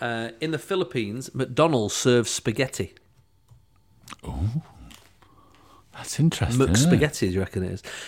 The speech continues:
Speaker 1: Yeah,
Speaker 2: Because
Speaker 1: I think we
Speaker 2: nobody,
Speaker 1: should do
Speaker 2: there
Speaker 1: this
Speaker 2: is
Speaker 1: one
Speaker 2: like
Speaker 1: week.
Speaker 2: a fast food chain that really sells spaghetti, is there? I know, like, pizza
Speaker 1: No, not
Speaker 2: will do a
Speaker 1: really.
Speaker 2: little bit. There
Speaker 1: Yeah,
Speaker 2: isn't,
Speaker 1: not
Speaker 2: like, a
Speaker 1: fast
Speaker 2: fast
Speaker 1: food,
Speaker 2: spaghetti,
Speaker 1: yeah.
Speaker 2: though, is there?
Speaker 1: No, not
Speaker 2: Spaghetti
Speaker 1: fast food.
Speaker 2: house.
Speaker 1: There isn't a f-
Speaker 2: But it's not
Speaker 1: Yeah,
Speaker 2: fast
Speaker 1: there isn't
Speaker 2: food, is
Speaker 1: really,
Speaker 2: it? Yeah.
Speaker 1: No, not really.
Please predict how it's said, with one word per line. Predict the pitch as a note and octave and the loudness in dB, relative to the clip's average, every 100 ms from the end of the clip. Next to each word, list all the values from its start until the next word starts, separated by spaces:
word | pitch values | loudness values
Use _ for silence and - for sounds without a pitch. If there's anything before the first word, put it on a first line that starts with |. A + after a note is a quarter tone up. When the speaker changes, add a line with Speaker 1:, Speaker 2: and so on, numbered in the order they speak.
| - | -6
Speaker 1:
Yeah, | - D#3 | -2 0
Speaker 2:
Because | F#3 | 0
Speaker 1:
I | D#3 | 6
think | |
we | A#3 | 6
Speaker 2:
nobody, | A#3 A3 | 8 6
Speaker 1:
should | - | 6
do | C3+ | 6
Speaker 2:
there | |
Speaker 1:
this | G3+ F#3+ | 6 6
Speaker 2:
is | |
Speaker 1:
one | A#2+ G#2+ | 2 2
Speaker 2:
like | G#3+ - | 4 4
Speaker 1:
week. | |
Speaker 2:
a | - | 2
fast | D#3 A#2+ - | 4 2 2
food | - F#2 D#2 - | 2 4 2 -6
chain | - D#2+ D2 D2 | -8 -4 -4 -4
that | - | -4
really | G#2 G#2 F2+ | 0 0 0
sells | - D3+ E3+ | -2 -2 -2
spaghetti, | - D2+ C2+ A#1 F2 | -6 -8 -8 -6 -4
is | B2 | -2
there? | F3+ G3+ _ _ _ _ _ _ _ | -2 -4 _ _ _ _ _ _ _
I | C#3+ | 0
know, | D#3+ | 4
like, | E3 A2 - | 6 4 4
pizza | A#2 G#2+ | 2 4
Speaker 1:
No, | C#3 | 2
not | F3+ G2+ | 2 0
Speaker 2:
will | A2+ | 0
do | |
a | C#3 | -2
Speaker 1:
really. | G2 | -2
Speaker 2:
little | E2+ E2+ | -6 -8
bit. | E2 F2 D2+ | -6 -6 -4
There | A#2 | 2
Speaker 1:
Yeah, | C#3 | 2
Speaker 2:
isn't, | B2 G2+ | 4 0
Speaker 1:
not | F2+ | -2
Speaker 2:
like, | |
a | |
Speaker 1:
fast | F2+ | -6
Speaker 2:
fast | - F2+ G2 | -6 -6 -4
Speaker 1:
food, | |
Speaker 2:
spaghetti, | F#2+ G#2 A2 | -2 -2 -2
Speaker 1:
yeah. | E2 | -4
Speaker 2:
though, | D#2+ | -4
is | G#2 - | -6 -6
there? | C#2+ - | -8 -2
Speaker 1:
No, | C3+ C#3 | 2 4
not | C#3 | 2
Speaker 2:
Spaghetti | C3 B2+ G#2+ | 0 -2 0
Speaker 1:
fast | |
food. | A#2 B2+ | 0 0
Speaker 2:
house. | C3+ | 0
Speaker 1:
There | |
isn't | E3 F3+ | 0 0
a | |
f- | C#3 - - _ _ - _ _ _ _ _ _ - | -4 -10 -20 _ _ -20 _ _ _ _ _ _ -6
Speaker 2:
But | |
it's | C3+ - | 0 2
not | C#3 | 2
Speaker 1:
Yeah, | C#3+ | 2
Speaker 2:
fast | A#2+ - | 0 2
Speaker 1:
there | C#3 | 2
isn't | C#3+ | 2
Speaker 2:
food, | B2+ | 2
is | A#2+ | 0
Speaker 1:
really, | F#2+ | -2
Speaker 2:
it? | D#2+ F#2+ | -2 -6
Yeah. | C3 C#3+ D3+ C#3 E2 - _ - | -6 -4 -4 -6 -10 -16 _ 0
Speaker 1:
No, | C3+ D3+ C#3+ | 2 4 2
not | - | 0
really. | G#2+ B2 A#2 | 2 2 2